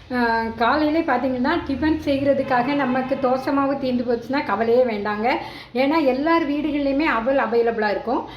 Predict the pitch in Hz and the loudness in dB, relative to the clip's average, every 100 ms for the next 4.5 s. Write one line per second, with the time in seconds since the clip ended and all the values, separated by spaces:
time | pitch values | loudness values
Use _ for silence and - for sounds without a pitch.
0 | - 208 254 359 311 285 302 330 320 269 | -8 -2 0 2 2 0 0 2 2 0
1 | 277 - 233 247 226 214 330 - - - | -2 -2 -2 -2 -4 -4 -4 -6 -18 -14
2 | - 240 226 226 226 - 247 302 320 214 | -4 0 0 -2 -4 -2 0 2 2 0
3 | 196 - - 208 254 339 - 247 277 277 | -2 -6 -8 -4 -2 -4 -2 0 0 0
4 | 277 269 220 220 | 0 0 0 0